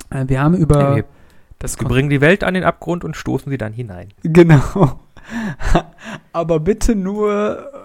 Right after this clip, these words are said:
Speaker 1: irgendwie kaputte Sachen. Äh, keine Leute.
Speaker 2: Keine, keine Menschen. Die müsst ihr vorher alle noch auf, auf, hinter euch auf eine Klippe schaffen.
Speaker 1: <laughs> Ja, genau.
Speaker 2: Die dürfen, die dürfen nicht runter.
Speaker 1: Genau, genau, genau.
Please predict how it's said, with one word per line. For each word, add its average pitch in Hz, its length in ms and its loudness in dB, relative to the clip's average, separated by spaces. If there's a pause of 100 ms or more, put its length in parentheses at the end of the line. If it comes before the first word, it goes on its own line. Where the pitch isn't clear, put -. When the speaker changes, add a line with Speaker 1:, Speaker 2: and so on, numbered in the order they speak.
(300)
Speaker 1:
irgendwie 202 760 -6
kaputte 208 580 -2
Sachen. 165 560 -2
Äh, 185 240 2
keine 190 800 0
Leute. 165 680 0
Speaker 2:
Keine, 156 300 -10
keine 170 280 -4
Menschen. 143 260 -4
Die 135 80 -4
müsst 180 240 0
ihr 170 80 -2
vorher 165 320 0
alle 156 200 0
noch 151 140 -2
auf, 139 200 -6
auf, 139 480 -6
hinter 156 260 -2
euch 117 180 0
auf 117 100 -8
eine 120 80 -10
Klippe 123 280 -10
schaffen. 117 360 -10 (280)
Speaker 1:
<laughs> - 0 -
Ja, 156 100 8
genau. 165 380 6
Speaker 2:
Die 160 60 -6
dürfen, 147 360 -4
die 143 80 -10
dürfen 143 280 -2
nicht 131 140 -2
runter. 113 400 -6 (800)
Speaker 1:
Genau, 143 340 -4
genau, 139 340 -8
genau. 135 300 -12